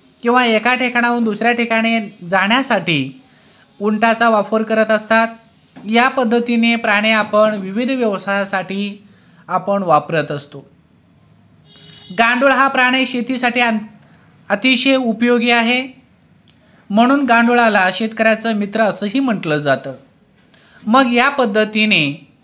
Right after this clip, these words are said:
बरेचसे जे काय सजीव आहेत, आपल्यासाठी अतिशय उपयुक्त आहेत, हे उपयुक्त असलेले सजीव तुम्हाला चित्रामध्ये या ठिकाणी दिसत आहेत. अगदी त्या ज्या पद्धतीने बरेचसे जे काय प्राणी किंवा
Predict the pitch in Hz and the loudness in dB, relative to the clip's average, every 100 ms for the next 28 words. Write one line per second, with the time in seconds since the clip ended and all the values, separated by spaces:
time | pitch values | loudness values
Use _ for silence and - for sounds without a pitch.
0 | _ _ - 175 214 247 247 262 247 254 | _ _ -14 0 2 4 2 -2 -2 -2
1 | 254 254 247 208 226 233 220 226 226 233 | 0 0 -2 -2 0 0 2 0 -2 -2
2 | 220 214 208 220 190 180 208 220 208 196 | -2 -2 -2 -2 -2 -4 -6 -4 -4 -4
3 | 208 202 294 294 233 - 226 190 190 151 | -8 -2 -2 -2 -4 0 0 2 0 -2
4 | 147 - _ - - 269 233 214 277 262 | -4 -18 _ -16 -2 2 2 0 -2 0
5 | 277 240 240 233 233 226 214 208 214 214 | 0 0 0 0 0 -2 -2 -2 -4 -2
6 | 202 202 202 185 185 190 185 185 180 180 | 0 0 -2 -4 -2 -2 -2 -2 -2 -2
7 | 175 175 175 233 285 - - - - 175 | -2 -4 0 0 -2 -8 -20 -20 -14 -4
8 | 165 196 196 185 160 143 139 117 - _ | 0 2 2 2 2 -2 -8 -12 -20 _
9 | _ - - - - - - - - - | _ -20 -20 -20 -20 -20 -20 -20 -20 -4
10 | 226 247 294 302 269 262 247 269 269 233 | 0 0 0 0 0 2 2 2 2 2
11 | 254 262 269 254 233 240 254 240 254 254 | 0 0 0 0 0 0 -2 -4 0 0
12 | 247 240 226 247 254 247 247 | 2 2 2 2 0 -2 0